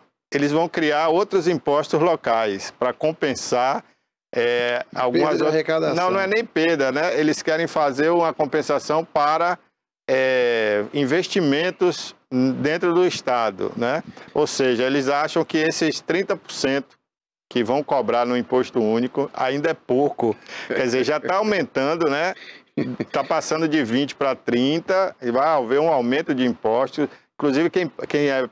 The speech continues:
Speaker 1: é serviço, né, como nós somos serviço, a gente vai pagar, em vez de cinco por cento de I S S,
Speaker 2: Vinte e cinco.
Speaker 1: vai pagar vinte e cinco.
Speaker 2: Mas a ideia do, do, dessa questão aí é acabar com a informalidade.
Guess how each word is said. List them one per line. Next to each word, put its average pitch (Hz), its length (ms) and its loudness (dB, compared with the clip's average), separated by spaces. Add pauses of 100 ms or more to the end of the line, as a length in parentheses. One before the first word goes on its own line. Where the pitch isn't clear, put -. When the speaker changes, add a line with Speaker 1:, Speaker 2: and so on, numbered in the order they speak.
(120)
Speaker 1:
é 117 80 0
serviço, 131 680 0
né, 131 160 0
como 113 420 0
nós 113 280 0
somos 113 220 -2
serviço, 113 600 -2 (420)
a 117 120 0
gente 135 220 -2
vai 151 140 0
pagar, 131 400 0
em 127 40 -2
vez 127 180 0
de 123 80 -8
cinco 143 360 -4
por 120 100 -2
cento 120 340 -4
de 113 100 0
I - 20 2
S 117 240 -2
S, 123 80 0
Speaker 2:
Vinte 151 40 0
e 165 40 -2 (180)
cinco. 120 120 -8
Speaker 1:
vai 131 120 0
pagar 156 380 -2
vinte 165 200 -4
e - 20 -10
cinco. 143 640 -2
Speaker 2:
Mas 151 200 -2
a 190 100 0
ideia 156 320 0
do, 147 220 -2
do, 135 180 -2
dessa 135 260 -2
questão 120 400 -4
aí 131 220 -2
é 156 300 0
acabar 143 380 -4
com - 140 -8
a 160 60 -4
informalidade. 170 960 -4